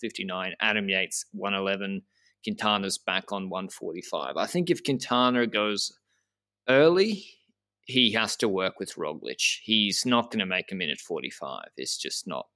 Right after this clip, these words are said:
possible, uh, unless Roglic completely implodes on Turini. So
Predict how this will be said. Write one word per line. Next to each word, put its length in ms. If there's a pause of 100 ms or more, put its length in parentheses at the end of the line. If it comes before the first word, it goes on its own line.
(320)
possible, 500 (440)
uh, 140
unless 300
Roglic 360
completely 540
implodes 500
on 140
Turini. 640 (260)
So 600